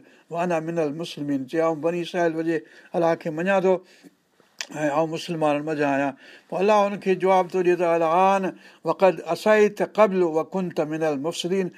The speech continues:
چئي، "هاڻي ته تون مڃي، هن کان اڳ ۾ ته تون وڏو فساد، و-، نافرماني ٿي ڪئي ۽ پنهنجو وڏو مفسدن، فسادن منجهان هجي."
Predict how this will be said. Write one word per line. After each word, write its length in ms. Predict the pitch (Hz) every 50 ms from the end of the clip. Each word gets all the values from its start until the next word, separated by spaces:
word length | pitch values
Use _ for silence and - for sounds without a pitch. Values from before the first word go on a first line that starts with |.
| - - _ _
چئي، 120 | - 165
"هاڻي 400 | 131 127 160 185 208 220 226 226
ته 120 | 196 202
تون 220 | 190 175 190 180 160
مڃي، 280 | 170 208 214 226 233 226 220 - - - - - _ - -
هن 440 | 160 151 165 180 180 185 185 196 190
کان 200 | 190 190 190 180
اڳ ۾ 140 | 175 175 185 190 202 208 196
ته 80 | 175 170
تون 200 | - 190 185 175 147
وڏو 200 | 165 185 190 180
فساد، 400 | - - 180 165 - 196 190 175 185 - - - - _ -
و-، 180 | 170 165 170 165 165 160 151 143 143 143 151 147 139 135 156 147 151 131 135 139
نافرماني 600 | 151 165 175 170 - 196 190 196 214 220 233 233 226
ٿي 120 | 190 220
ڪئي ۽ 280 | 220 220 208 208 208 208 180 - - _ - - _ - - 170 175 180 160
پنهنجو 220 | 175 175 175 180 170
وڏو 220 | 185 185 196 196 185
مفسدن، 680 | 170 165 165 147 - 180 170 - 220 214 214 208 208 190
فسادن 540 | 190 - - 175 - 202 196 196 202 214 208
منجهان 300 | 208 214 196 214 208 196
هجي." 220 | 196 202 202 185